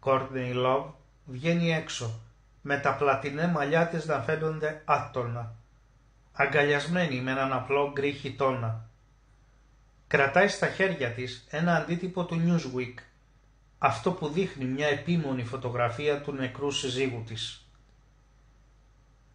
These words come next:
Κατευθύνεται αμέσως προς τον γκαράζ του διαμερίσματος. Πλησιάζοντας το σημείο που βρισκόταν το πτώμα του Kurt Cobain επί τρεις ημέρες πριν ανακαλυφθεί. Δεν βλέπει την Ταντά να βγαίνει να την υποδεχθεί,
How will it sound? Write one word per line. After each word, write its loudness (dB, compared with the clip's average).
Κατευθύνεται 2
αμέσως 0
προς -4
τον -2
γκαράζ 4
του -8
διαμερίσματος. -4
Πλησιάζοντας 4
το -6
σημείο -4
που -12
βρισκόταν -2
το -6
πτώμα -2
του -12
Kurt -2
Cobain 0
επί 0
τρεις 0
ημέρες 0
πριν -2
ανακαλυφθεί. -4
Δεν 6
βλέπει 0
την -10
Ταντά 2
να 0
βγαίνει 0
να -2
την -6
υποδεχθεί, -4